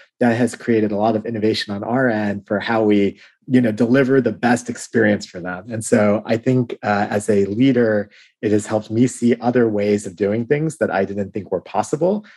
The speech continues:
and find ways for us to be super successful at a time when, you know, you could say, "Well, that's gonna be really hard for them." And, and I think that's really where, uh,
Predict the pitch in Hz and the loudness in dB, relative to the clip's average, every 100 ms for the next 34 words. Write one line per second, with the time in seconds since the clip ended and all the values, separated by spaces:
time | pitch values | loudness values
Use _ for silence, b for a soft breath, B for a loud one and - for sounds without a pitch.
0 | B _ 101 104 117 113 110 107 104 104 | B _ -10 -6 -2 0 2 2 2 0
1 | 104 101 - 98 101 - 127 110 - - | -4 -4 -6 -8 -8 -4 -2 -4 -8 -2
2 | 123 117 - 107 98 92 107 101 98 98 | 0 0 -2 -2 -2 -6 -6 -4 -4 -2
3 | 95 95 92 B B - 110 104 104 107 | -2 -2 -6 B B -2 2 2 2 0
4 | - 147 139 113 104 95 110 - 113 101 | 0 2 2 2 0 -2 -4 -4 -4 -4
5 | 92 104 98 - 117 123 - 90 87 87 | 0 0 0 -2 0 0 0 -12 -12 -14
6 | 92 95 101 101 101 123 113 110 110 113 | -16 -16 -12 -8 -4 -4 -2 -4 -2 -2
7 | 107 104 101 101 98 92 87 | 2 2 2 0 0 0 -2